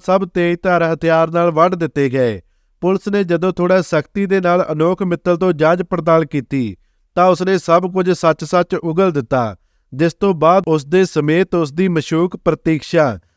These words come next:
ਅਤੇ ਹੋਰ ਚਾਰ ਲੋਕਾਂ ਨੂੰ ਗ੍ਰਿਫਤਾਰ ਕੀਤਾ ਗਿਆ ਜੋ ਇਸ ਪੂਰੇ ਮਾਮਲੇ ਵਿੱਚ ਸ਼ਾਮਲ ਸਨ,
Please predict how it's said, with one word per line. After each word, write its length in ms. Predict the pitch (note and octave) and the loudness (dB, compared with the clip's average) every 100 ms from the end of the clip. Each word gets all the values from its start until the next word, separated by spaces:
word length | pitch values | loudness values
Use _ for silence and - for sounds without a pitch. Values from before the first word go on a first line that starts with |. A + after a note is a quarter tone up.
| _ | _
ਅਤੇ 280 | D#3+ F3+ G3 | -6 0 0
ਹੋਰ 280 | D#3 E3+ F#3+ | 2 0 0
ਚਾਰ 280 | - E3+ F3+ | 0 2 2
ਲੋਕਾਂ 340 | F#3 E3+ F#3 F3+ | 0 -2 -2 -2
ਨੂੰ 140 | F#3 | -2
ਗ੍ਰਿਫਤਾਰ 440 | E3+ - F3 F#3 | -4 0 2 2
ਕੀਤਾ 360 | F#3 E3+ C#3 D3+ | 0 -4 0 0
ਗਿਆ 360 | C#3 C#3 A2+ F#2 _ _ - | 2 0 -2 -8 _ _ -4
ਜੋ 220 | D3+ F#3 | 0 2
ਇਸ 200 | F3+ F3+ - | 0 -2 -4
ਪੂਰੇ 240 | F#3 G3 | 0 0
ਮਾਮਲੇ 380 | F#3 E3 E3 F3 | 2 0 0 0
ਵਿੱਚ 180 | F3 E3 | -2 -4
ਸ਼ਾਮਲ 400 | C#3+ D#3 D#3+ E3+ | 0 0 2 0
ਸਨ, 320 | D#3 C3+ | 0 -2